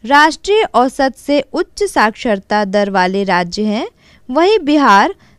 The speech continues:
तिरसठ दशमलव आठ दो प्रतिशत, राजस्थान सड़सठ दशमलव शून्य छः प्रतिशत, झारखंड सड़सठ दशमलव छः पाँच प्रतिशत आदि ऐसे राज्य हैं जिनकी साक्षरता दर राष्ट्रीय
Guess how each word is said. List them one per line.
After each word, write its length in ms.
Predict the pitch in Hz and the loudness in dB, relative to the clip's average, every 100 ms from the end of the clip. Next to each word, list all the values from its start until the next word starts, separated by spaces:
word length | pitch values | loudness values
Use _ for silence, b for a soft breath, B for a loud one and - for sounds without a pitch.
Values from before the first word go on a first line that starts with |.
| _ | _
तिरसठ 440 | 330 339 320 415 415 | -2 -2 0 0 0
दशमलव 680 | 285 294 285 247 240 233 240 208 | -2 -2 -2 -2 0 2 2 2
आठ 300 | 269 403 320 | 4 2 0
दो 180 | 302 302 | 0 0
प्रतिशत, 520 | 302 294 294 359 427 _ b b b | 0 -4 -4 -6 -6 _ b b b
राजस्थान 760 | 226 269 277 370 - 370 392 440 _ _ _ _ | 2 2 2 -2 -2 -2 -2 -4 _ _ _ _
सड़सठ 480 | - 269 294 392 440 | -2 -2 0 -2 -2
दशमलव 560 | 247 262 269 247 247 247 | -2 -2 -2 -2 -2 -2
शून्य 380 | - 320 349 370 | -4 -6 -4 -6
छः 200 | - 349 | -2 -4
प्रतिशत, 580 | 359 339 339 370 415 - _ _ _ _ | -4 -6 -6 -4 -6 -6 _ _ _ _
झारखंड 720 | 214 247 247 339 - 330 330 381 _ _ - | -6 0 0 0 -2 -2 -2 -10 _ _ -6
सड़सठ 480 | 277 269 - 403 392 | -2 -2 0 -2 -2
दशमलव 640 | 254 - 247 240 233 226 | -4 -2 -2 -2 -2 -2
छः 280 | - 294 330 | -4 -2 -2
पाँच 340 | 339 320 320 | 0 0 0
प्रतिशत 580 | - 311 311 302 381 466 b b b - | -6 -6 -6 -4 -4 -6 b b b 2
आदि 340 | 277 233 302 | 2 2 -2
ऐसे 480 | - 247 277 - 466 | 0 2 2 2 4
राज्य 360 | 359 240 196 247 | 4 2 0 -2
हैं 240 | 220 254 _ _ _ 202 | -2 -6 _ _ _ -10
जिनकी 480 | 220 339 339 466 480 | -4 -4 0 0 2
साक्षरता 720 | 302 254 - 262 220 226 214 | 2 2 0 -4 -2 -2 0
दर 320 | 202 262 330 - 208 | 0 -2 -4 -10 -4
राष्ट्रीय 600 | 233 240 262 - 403 | 2 4 2 -2 -2